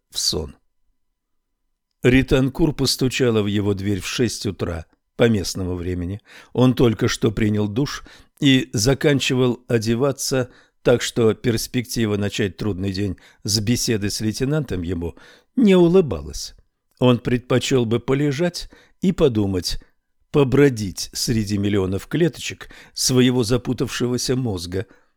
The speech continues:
Но Ританкур уже села на кровать и поставила на низкий столик термос с настоящим кофе, где только она его нашла, две чашки — и свежие булочки.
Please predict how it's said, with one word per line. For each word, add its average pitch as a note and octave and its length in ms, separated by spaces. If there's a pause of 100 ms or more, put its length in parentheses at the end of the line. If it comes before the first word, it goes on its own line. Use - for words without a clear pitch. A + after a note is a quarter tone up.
(160)
Но C#3+ 260
Ританкур D3+ 560
уже A2+ 220
села F#2 340
на F2 140
кровать F2+ 440 (300)
и C3 140
поставила A2+ 640
на G2+ 140
низкий G#2 340
столик C#3 480
термос F2+ 560 (220)
с - 160
настоящим D3+ 760
кофе, F2+ 460 (360)
где A#2 400
только C#3 520
она C#3+ 180
его C#3 160
нашла, C#3+ 460 (420)
две C#3+ 380
чашки — D#3+ 600 (320)
и A3 240
свежие D3+ 640
булочки. F2+ 640